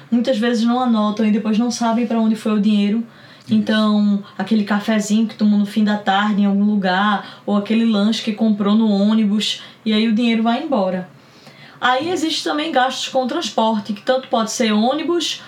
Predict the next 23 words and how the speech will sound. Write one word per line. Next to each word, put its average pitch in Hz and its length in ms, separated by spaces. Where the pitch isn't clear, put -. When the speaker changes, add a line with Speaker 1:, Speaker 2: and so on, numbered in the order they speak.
Speaker 1:
Uber, 269 640
ou 247 180
pode 240 240
ser 254 140
a 226 80
parcela 233 480
de 214 80
financiamento 220 640
de 226 100
um 277 80
carro, 233 460
e 240 100
aí 233 240
implica 226 400
em 214 100
gasolina, 247 840
I 214 80
P 202 200
V 233 180
A. 233 380
Então, 254 320
são 277 260
diversos 302 920